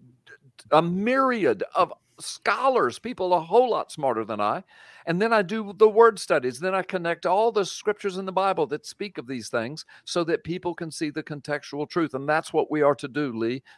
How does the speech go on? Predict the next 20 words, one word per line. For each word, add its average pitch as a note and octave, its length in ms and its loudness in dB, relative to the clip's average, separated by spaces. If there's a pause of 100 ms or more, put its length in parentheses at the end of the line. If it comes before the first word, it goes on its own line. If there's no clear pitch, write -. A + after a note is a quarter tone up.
The C#3 120 8
church - 500 4
prevails. C#3+ 560 2
The C3+ 100 -4
church F3 500 0
wins. B2+ 440 -4
We C3 160 -4
rule E3 360 4
and E3 140 0
reign D3 300 0
with C#3 160 -4
Jesus A#2+ 480 -4 (240)
at B2 160 4
the B2 80 4
restitution A#2+ 680 0
of G#2 100 -6
all G#2+ 160 4
things. F#2 360 -8
Thanks, A#2+ 280 -2
William. F#2+ 280 -6